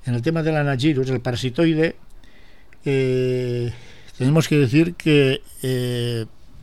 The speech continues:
pues, hay algo que sí que debemos recordar al Ministerio de la Consellería y debemos ponernos serios. Y en este caso yo me gustaría que, eh, Pepe leyera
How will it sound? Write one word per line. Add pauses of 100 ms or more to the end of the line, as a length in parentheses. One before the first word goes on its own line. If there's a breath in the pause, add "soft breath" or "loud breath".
(200)
pues, (1000)
hay
algo
que
sí
que
debemos
recordar
al
Ministerio
de
la
Consellería
y
debemos
ponernos
serios. (480 loud breath)
Y
en
este
caso
yo
me
gustaría
que,
eh,
Pepe
leyera